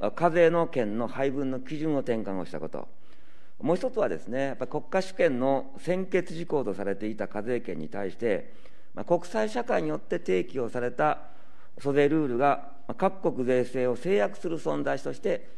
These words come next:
台頭してきたということが言われております。まあ、これまでの課税ルールはもっぱらオーイーシーディーだけで検討されてきましたけど、まあ、今回はですね、百三十を超える国の参画と合意が得られました。ま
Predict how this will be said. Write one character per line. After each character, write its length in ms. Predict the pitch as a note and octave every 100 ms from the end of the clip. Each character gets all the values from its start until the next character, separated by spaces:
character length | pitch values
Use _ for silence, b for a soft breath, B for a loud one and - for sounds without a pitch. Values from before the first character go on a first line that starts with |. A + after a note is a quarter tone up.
| B B
台 240 | - B2 A#2+
頭 240 | A2 G#2
し 40 |
て 120 | - G2
き 80 |
た 120 | - D#2
と 180 | B1+ - -
い 60 | A#2
う 20 |
こ 100 | A2+
と 100 | D3
が 100 | A2+
言 80 | E2+
わ 80 | E2+
れ 100 | D#2
て 80 | D#2
お 80 |
り 60 | D2+
ま 160 | D2 D2
す。 160 | D2+ - B B B B B B B
ま 80 |
あ、 20 | C#3+
こ 80 |
れ 80 | G3+
ま 100 | G#3
で 80 | F#3+
の 80 | D#3+
課 160 | C#3
税 160 | C3 C#3
ル 100 | C#3
ー 60 | C#3
ル 120 | A#2
は 100 | A2+
も 120 | B2
っ 120 | C3+
ぱ 80 | -
ら 120 | D#3
オ 180 | D3 D#3+
ー 40 | E3
イ 20 |
ー 20 |
シ 160 | E3 F3+
ー 40 |
デ 60 | F3
ィ 20 |
ー 20 |
だ 140 | C#3 A2+
け 100 | G2+
で 240 | G2+ F2
検 260 | A2+ A2 G#2+
討 120 | G#2+
さ 80 | G#2+
れ 60 |
て 100 | G#2+
き 80 | A2
ま 100 | A2+
し 60 | A#2
た 100 | D#2
け 80 | E2
ど、 320 | G2 F#2 - B B
ま 60 | -
あ、 20 |
今 220 | A3 A3+
回 160 | - G#2
は 100 | F2+
で 120 | B1+
す 80 | -
ね、 420 | G#2+ G#2 - B B B B -
百 200 | C#3 E3+
三 260 | - A#3+ A3+
十 100 | D3+
を 140 | A2+
超 120 | G#2 C#3
え 40 |
る 80 | C3+
国 200 | C3+ D3
の 100 | C3+
参 300 | - D#3+ E3
画 120 | D#3+
と 220 | D3 C#3
合 240 | B2 F#3+ D#3
意 60 |
が 200 | F#2+ E2+ -
得 60 |
ら 100 | F#2+
れ 60 | G2
ま 100 | G2+
し 60 | -
た。 80 |
ま 100 | D#2